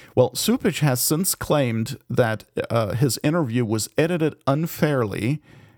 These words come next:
and that he was taken out of context. Uh, N B C five has denied misrepresenting him,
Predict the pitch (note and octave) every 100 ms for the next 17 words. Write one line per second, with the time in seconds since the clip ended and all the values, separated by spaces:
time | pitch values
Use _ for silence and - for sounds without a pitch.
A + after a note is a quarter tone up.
0 | _ A#2 A#2 A2+ B2 A#2 - D3+ D3 C3
1 | A#2+ G#2+ - C3 A2 - - - - -
2 | - - - - - C#3 C#3+ C3+ C3 -
3 | C#3 C#3+ C3 A2 - A2 A#2+ G3+ C3 A2+
4 | - A2+ - G2+ G2 C3+ E3 A#2 G#2+ G2+
5 | A2+